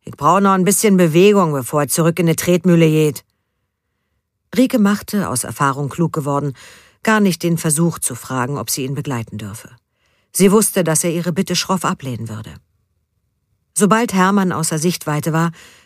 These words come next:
konnte sie die Tränen nicht mehr zurückhalten und schlug beide Hände vors Gesicht, um sich auszuweinen.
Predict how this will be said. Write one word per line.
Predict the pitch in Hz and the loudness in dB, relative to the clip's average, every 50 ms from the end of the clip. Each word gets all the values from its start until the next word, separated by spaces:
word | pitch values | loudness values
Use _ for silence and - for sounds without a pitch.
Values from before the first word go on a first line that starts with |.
| _ - | _ -4
konnte | - 226 226 220 214 208 | 0 0 2 2 2 0
sie | 180 190 | 0 0
die | 170 170 160 | -2 -2 -4
Tränen | - - 185 190 185 175 165 | -4 -4 -2 -2 0 0 0
nicht | 160 185 185 - - | 0 0 -2 -4 -4
mehr | 175 165 - | -4 -2 -2
zurückhalten | - - 160 165 165 - 156 151 143 - - 151 151 | -2 -2 -4 -4 -4 -4 -6 -6 -6 -6 -8 -8 -8
und | - 143 143 | -6 -6 -6
schlug | - - 180 160 165 | -4 -2 -4 -4 -2
beide | - 160 156 156 151 | -2 -4 -2 -2 -2
Hände | 147 147 143 139 123 123 | -2 -2 -2 -2 -4 -6
vors | - - 151 139 - | -6 -6 -4 -4 -4
Gesicht, | - 151 131 143 147 117 - - - _ - - _ _ _ - | -6 -6 -4 -4 -4 -6 -8 -12 -20 _ -20 -20 _ _ _ -4
um | 165 151 | -2 0
sich | 135 139 156 - - | 0 0 -2 -4 -6
auszuweinen. | - 139 131 - - - - 123 110 98 95 92 95 85 113 | -6 -4 -4 -4 -4 -4 -6 -8 -8 -8 -10 -10 -12 -14 -16